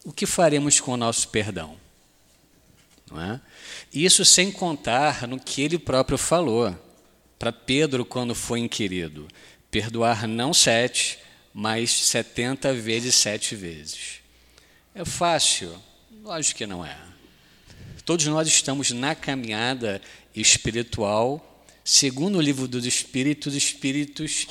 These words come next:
imperfeitos ainda como somos. Mas precisamos, ao menos, dar a direção. O caminho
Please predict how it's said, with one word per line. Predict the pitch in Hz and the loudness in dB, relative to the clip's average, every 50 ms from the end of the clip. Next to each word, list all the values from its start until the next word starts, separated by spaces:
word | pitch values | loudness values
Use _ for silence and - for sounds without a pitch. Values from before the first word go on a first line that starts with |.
| - - | -8 -6
imperfeitos | 160 160 175 180 170 - 139 120 117 - - - 120 120 123 113 - - 107 101 101 | -4 -2 -2 -2 -2 0 2 2 2 0 0 0 2 2 2 0 0 -2 -2 0 0
ainda | 98 104 113 117 113 110 | 0 0 0 2 0 0
como | 104 - 113 110 113 | -2 -2 -4 -4 -2
somos. | - - - - 87 80 78 78 76 87 90 - - - - - _ - - - _ _ - - - - - _ _ - | 0 0 0 -2 -4 -8 -12 -14 -16 -16 -14 -14 -16 -16 -18 -20 _ -20 -20 -20 _ _ -20 -20 -20 -20 -20 _ _ -2
Mas | 151 156 156 - | 0 2 2 2
precisamos, | - 180 175 170 165 156 170 170 175 170 170 160 | 2 2 2 2 2 2 2 2 2 0 2 2
ao | 185 190 175 | 2 2 2
menos, | 143 135 139 147 151 143 131 107 104 101 - - - 120 | 0 0 0 0 0 0 -2 -4 -4 -4 -4 -4 -6 -4
dar | 107 117 135 143 139 139 | -2 0 2 2 2 2
a | 131 | 0
direção. | 120 117 123 117 117 113 - - - 90 80 80 73 - - - _ _ _ _ _ _ _ _ _ _ _ _ - - - - _ _ | 0 -2 0 0 2 4 4 4 2 2 -4 -12 -14 -18 -20 -20 _ _ _ _ _ _ _ _ _ _ _ _ -20 -20 -20 -20 _ _
O | - 110 104 | -10 -8 -4
caminho | - - 123 123 131 131 135 147 165 170 156 131 107 95 | 0 0 0 2 2 2 2 4 2 2 0 0 -2 -4